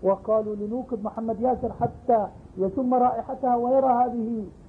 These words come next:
هذه الكرامة لأخينا، ووضعوها في المصحف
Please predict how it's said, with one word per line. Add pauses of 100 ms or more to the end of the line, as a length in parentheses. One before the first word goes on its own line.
(140)
هذه
الكرامة
لأخينا، (1300)
ووضعوها
في
المصحف